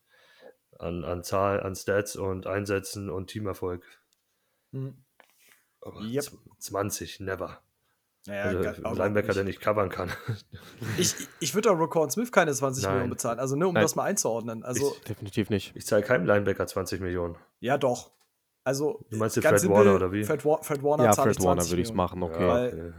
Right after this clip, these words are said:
Speaker 2: der, der ist halt ein Key Fac-, ein Key Factor für diese Defense. So, Fred Warner ist so gut, dass du das auf jeden Fall rechtfertigen kannst, weil er eben mehr als ein la-, purer Linebacker ist.
Speaker 1: Ja, okay, also Fred Warner, Bobby Wagner in seiner Prime, Lavonte David in seiner Prime, wenn man das jetzt auf die Zeit,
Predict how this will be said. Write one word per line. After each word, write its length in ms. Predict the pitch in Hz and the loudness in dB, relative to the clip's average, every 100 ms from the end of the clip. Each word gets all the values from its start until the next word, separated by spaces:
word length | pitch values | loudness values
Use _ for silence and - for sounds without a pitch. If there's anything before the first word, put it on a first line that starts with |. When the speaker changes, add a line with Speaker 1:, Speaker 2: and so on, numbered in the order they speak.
| - | -2
Speaker 2:
der, 180 | 135 143 | 0 2
der 200 | 147 151 | 2 2
ist 120 | 139 | 2
halt 300 | 147 139 139 | 2 2 -2
ein 60 | 139 | -12
Key 220 | 127 175 | -6 -4
Fac-, 340 | 160 151 139 - | -2 -2 -2 -8
ein 100 | 131 | -16
Key 200 | - 156 | -10 -4
Factor 300 | 147 131 143 | -4 -4 -4
für 120 | 139 | -4
diese 220 | 131 127 | -6 -6
Defense. 420 | 131 139 143 135 - | -8 -6 -6 -4 -4
So, 240 | 127 123 | -6 -6
Fred 220 | - 131 123 | -6 -6 -2
Warner 280 | 123 127 127 | -2 -2 -4
ist 300 | 127 127 - - - - - - _ _ _ _ _ | -4 -6 -10 -20 -20 -20 -20 -20 _ _ _ _ _
so 300 | 135 127 175 | -6 2 2
gut, 280 | 147 170 175 | 2 0 2
dass 180 | 156 131 | 2 0
du 100 | 143 | -2
das 320 | 135 147 139 151 | -6 -2 0 0
auf 60 | |
jeden 120 | 139 | -2
Fall 80 | 135 | -4
rechtfertigen 560 | 131 143 - 123 123 123 | -4 -4 -2 -2 -4 -6
kannst, 340 | 131 135 127 | -4 -4 -2
weil 120 | 127 | -2
er 60 | 131 | -2
eben 120 | 131 | -2
mehr 160 | 123 123 | -2 -4
als 160 | 123 | -4
ein 80 | 127 | -6
la-, 140 | 117 _ _ _ - | -8 _ _ _ -18
purer 320 | - 156 131 | -8 -6 -2
Linebacker 460 | 120 127 120 104 90 | -2 -2 -4 -6 -8
ist. 260 | 104 - - | -8 -10 -6
Speaker 1:
Ja, 180 | 87 92 | -2 -2
okay, 200 | 90 98 | 0 2
also 160 | 98 | 2
Fred 240 | - 107 101 | 4 2 4
Warner, 320 | 101 110 104 | 4 4 4
Bobby 320 | 98 98 101 | 4 4 4
Wagner 300 | 95 110 104 | 2 2 -2
in 60 | 98 | 0
seiner 220 | 98 95 | 0 -2
Prime, 340 | - 98 98 | -2 -4 -2
Lavonte 340 | 95 98 104 98 | 0 0 0 0
David 280 | 98 101 101 | 0 -2 -2
in 60 | |
seiner 240 | 95 98 98 | -2 -2 -2
Prime, 240 | 101 95 | -2 -2
wenn 100 | 98 | -2
man 100 | 98 | -4
das 140 | 95 - | -6 -6
jetzt 100 | 90 | -6
auf 140 | 95 | -6
die 120 | - | -8
Zeit, 340 | - 98 98 | -4 -2 -2